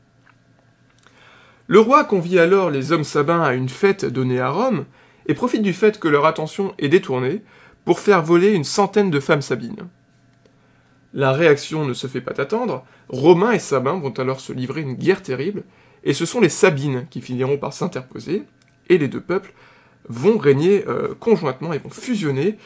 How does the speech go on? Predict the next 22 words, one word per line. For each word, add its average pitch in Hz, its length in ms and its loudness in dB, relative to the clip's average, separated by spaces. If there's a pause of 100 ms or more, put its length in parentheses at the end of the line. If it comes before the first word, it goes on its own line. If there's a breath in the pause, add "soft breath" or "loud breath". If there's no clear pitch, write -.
(420 loud breath)
euh, 123 680 -2
à - 60 -14
tel - 140 -16
point 202 240 -4
que 180 160 -8
c'est - 220 -12
Romulus 175 460 0
qui - 120 -14
va - 100 -12
régner 131 480 -6
avec 135 600 -4
Titus 202 280 -8
Tatius, - 500 -10
le - 120 -8
roi 147 200 -2
des 131 100 -4
Sabins, 127 380 -6
sur - 160 -10
la - 60 -6
cité - 240 -6
de - 80 -4
Rome. - 300 -8